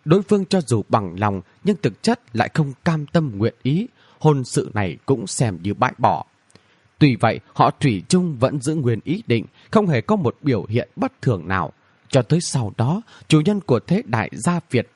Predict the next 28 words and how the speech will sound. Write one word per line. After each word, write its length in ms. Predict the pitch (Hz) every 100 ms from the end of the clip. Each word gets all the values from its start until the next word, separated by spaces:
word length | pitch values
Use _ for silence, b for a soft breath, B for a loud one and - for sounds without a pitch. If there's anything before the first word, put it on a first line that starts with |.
| -
đích 220 | 151 156
thân 260 | 131 101 90
dẫn 160 | 123 -
theo 180 | 143 113 -
tiểu 240 | 139 90
nữ 280 | 87 127 190 - B B
tới 120 | 175
bái 240 | 156 196 -
phòng 240 | 131 90 73 -
nhằm 240 | 127 107 -
bàn 240 | 104 76 -
tính 220 | 131 208
chuyện 180 | - 107
hôn 240 | 104 107 80
sự. 280 | - 101 - _ _ _ b b b b
Thần 160 | - 151
Chiến 320 | - 143 196
võ 220 | 165 127
công 280 | - 151 107
cái 240 | 92 135 185
thế, 260 | - 147 226 - B
bản 200 | 139 127
thân 280 | 202 202 147
lại 160 | 110 -
là 180 | 98 82
Tiêu 360 | - - 127 95
Diêu 260 | 98 113
Vương 320 | 87 117 127